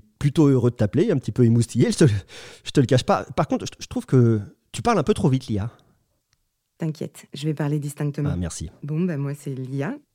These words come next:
Speaker 2: une nana qui cherche de nouvelles aventures. C'est pour ça que je me suis inscrite sur une application. J'ai très envie de rencontrer de nouvelles têtes et de vivre des expériences un peu folles.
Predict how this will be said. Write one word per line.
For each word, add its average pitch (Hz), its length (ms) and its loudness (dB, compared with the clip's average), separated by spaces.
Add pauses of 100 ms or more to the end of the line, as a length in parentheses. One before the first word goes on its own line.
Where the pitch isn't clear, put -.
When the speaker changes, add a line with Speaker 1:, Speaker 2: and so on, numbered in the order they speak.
Speaker 2:
une 147 420 -2
nana 160 260 -2
qui - 120 -20
cherche 165 220 -8
de 156 80 -4
nouvelles 180 360 0
aventures. 160 480 -6 (920)
C'est - 120 -14
pour 214 160 -8
ça 262 100 -2
que 214 80 0
je 196 60 4
me 185 80 4
suis 175 120 -4
inscrite 180 280 -2
sur 180 100 -4
une 170 140 2
application. 160 560 -4 (180)
J'ai 156 140 -8
très 190 240 -4
envie 185 160 0
de 180 40 -2
rencontrer 170 400 -4
de 175 120 -2
nouvelles 175 320 -2
têtes 190 260 -4
et 175 60 -4
de 156 60 -8
vivre 165 140 -6
des 160 160 -6
expériences 160 440 -6
un 165 80 -4
peu 185 100 -12
folles. 170 300 -10